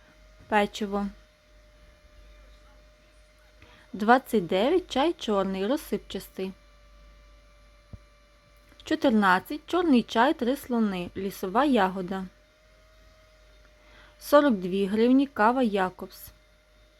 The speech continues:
Вісімдесят вісім гривнів кава Якобс.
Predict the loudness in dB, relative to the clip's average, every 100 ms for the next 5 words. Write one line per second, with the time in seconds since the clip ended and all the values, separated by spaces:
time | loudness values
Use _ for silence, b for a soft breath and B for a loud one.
0 | _ _ _ b b b b -8 0 2
1 | 2 0 -4 -6 -4 -8 -6 -4 -2 0
2 | 0 -2 -2 -4 -2 -2 -2 -4 -6 -12
3 | -20